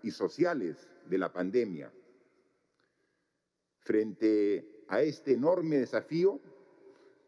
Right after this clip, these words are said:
solo la unidad, el esfuerzo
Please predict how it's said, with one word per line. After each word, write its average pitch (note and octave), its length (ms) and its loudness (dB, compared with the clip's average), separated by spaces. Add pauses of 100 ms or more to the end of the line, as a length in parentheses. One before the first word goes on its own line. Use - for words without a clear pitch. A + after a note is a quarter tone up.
solo D#3+ 500 0
la A#2 180 -2
unidad, G2 640 -4 (1500)
el A2 140 4
esfuerzo C3+ 760 -2